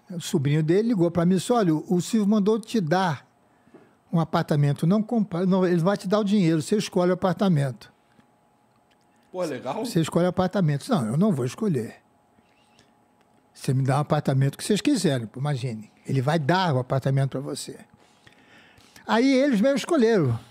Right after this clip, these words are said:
Speaker 1: uma cobertura.
Speaker 2: Eita porra! Aí
Speaker 1: Juro
Speaker 2: sim.
Speaker 1: por Deus, um duplex, piscina, sauna lá em cima. Puta, apa-, tava em obras.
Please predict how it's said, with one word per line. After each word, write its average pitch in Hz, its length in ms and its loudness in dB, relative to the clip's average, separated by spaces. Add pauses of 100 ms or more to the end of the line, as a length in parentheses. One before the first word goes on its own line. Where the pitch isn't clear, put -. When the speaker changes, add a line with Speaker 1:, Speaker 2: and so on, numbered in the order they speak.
(380)
Speaker 1:
uma 180 140 2
cobertura. 214 880 2
Speaker 2:
Eita 254 320 -2
porra! 220 600 -4 (360)
Aí 117 200 -6
Speaker 1:
Juro 180 260 2
Speaker 2:
sim. - 60 -2
Speaker 1:
por 370 80 2
Deus, 214 280 2
um 123 160 -2
duplex, 165 760 -2 (180)
piscina, 185 760 -4
sauna 190 500 -4
lá 170 100 -6
em 139 80 -10
cima. 220 480 -10 (160)
Puta, 247 300 -6
apa-, 202 220 -6 (320)
tava 202 220 2
em 269 60 2
obras. 165 560 0